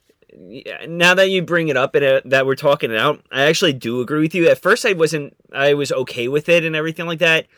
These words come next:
but s-, after talking about it and stuff, that is true that they're trying to build him up into, I guess, another level as to where he was instead of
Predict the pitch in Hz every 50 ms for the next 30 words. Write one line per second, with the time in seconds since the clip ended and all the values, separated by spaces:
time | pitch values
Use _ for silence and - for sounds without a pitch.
0 | _ _ _ _ _ _ _ - - 135 135 135 135 135 139 - - _ _ _
1 | _ _ _ - - - - - _ _ 71 _ _ _ _ _ _ - 147 151
2 | - 180 156 143 147 135 135 151 151 147 151 151 156 156 160 156 151 - - 170
3 | 160 160 - _ _ _ _ _ - 135 139 143 151 147 - - - 131 135 143
4 | 135 127 - 127 123 110 - 151 143 139 127 113 - - 135 135 131 120 127 139
5 | 127 - - 98 113 143 156 - - _ - 123 127 120 - - 131 120 120 117
6 | 117 120 131 - _ _ _ _ _ _ - 135 139 180 - - 151 123 123 120
7 | 120 110 101 95 87 92 - 160 160 190 165 - _ _ _ _ _ _ _ _
8 | 113 117 117 - - 131 120 127 127 120 123 120 113 107 101 110 131 151 165 147
9 | 139 - - - 123 117 117 113 113 110 107